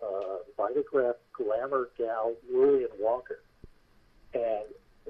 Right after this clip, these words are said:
being a Three Stooges fan, I was, you know, looking at hundreds of Vitagraph movies, and I,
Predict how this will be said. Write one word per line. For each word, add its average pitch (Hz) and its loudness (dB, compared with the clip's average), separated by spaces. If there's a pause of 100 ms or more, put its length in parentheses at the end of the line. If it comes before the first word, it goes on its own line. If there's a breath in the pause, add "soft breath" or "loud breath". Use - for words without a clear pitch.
(160)
being 123 4
a - 4
Three - -6 (100)
Stooges - -6 (100)
fan, 113 -2
I 113 -4
was, 107 -6 (540)
you 139 0
know, - -8 (180)
looking 147 4
at 285 -2 (180)
hundreds 156 2
of 120 4 (140)
Vitagraph 117 2 (140)
movies, 104 -2 (220)
and 131 -8
I, 127 -6